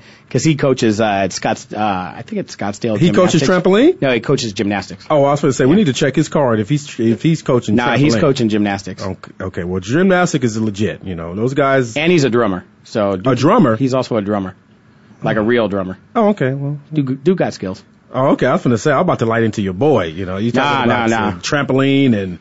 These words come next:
Speaker 1: Nah, he knows
Speaker 2: you know.
Speaker 1: people at trampoline, but he does gymnastics. He's a drummer. His little kid's gonna grow up to be a drummer.
Speaker 2: Okay, drum
Speaker 1: So
Speaker 2: lining. Okay,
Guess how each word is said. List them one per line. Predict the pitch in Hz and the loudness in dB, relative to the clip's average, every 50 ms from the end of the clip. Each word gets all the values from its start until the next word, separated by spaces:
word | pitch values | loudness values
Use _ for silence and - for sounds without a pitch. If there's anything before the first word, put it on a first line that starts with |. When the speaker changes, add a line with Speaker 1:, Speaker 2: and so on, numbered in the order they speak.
| - - | -6 -4
Speaker 1:
Nah, | 139 135 131 120 110 107 | -2 0 0 0 0 0
he | 104 139 160 165 | 2 4 4 6
knows | 165 175 196 202 185 165 | 6 6 6 6 4 4
Speaker 2:
you | - | 2
know. | - | 2
Speaker 1:
people | - 147 127 131 120 117 | 0 2 2 2 2 2
at | 110 | 0
trampoline, | - - 131 120 113 - 123 123 117 107 | 0 -2 -2 -2 -2 0 0 0 0 2
but | 104 104 113 | 0 0 0
he | 139 | 2
does | 135 143 139 127 117 | 2 2 2 0 2
gymnastics. | 131 135 127 123 123 123 117 - - 127 113 - | 2 2 2 2 0 0 -2 -2 -2 -4 -2 0
He's | - 117 110 | -2 0 0
a | 107 | 0
drummer. | 98 113 131 123 123 123 120 120 120 117 - - - - - - | 0 0 0 2 2 2 2 0 -2 -2 -6 -20 -20 -20 -20 -6
His | - 139 135 | -2 0 2
little | 156 147 143 | 2 2 2
kid's | - 160 147 135 127 | 2 2 2 2 2
gonna | 131 135 127 | 2 2 2
grow | 120 127 131 127 | 2 2 2 2
up | 123 - | 2 2
to | 131 | 2
be | 127 131 123 | 2 2 2
a | |
drummer. | 110 120 127 127 123 127 131 127 - - - - - - | 2 2 0 2 2 2 0 0 -4 -8 -20 -20 -8 -4
Speaker 2:
Okay, | 180 208 - 220 220 | -4 -2 0 -2 -2
drum | 196 208 233 240 226 | 2 2 2 4 4
Speaker 1:
So | 160 | 2
Speaker 2:
lining. | 113 101 - 80 82 101 | 0 -2 -4 -6 -4 -4
Okay, | 175 220 - 190 | -4 -2 0 -2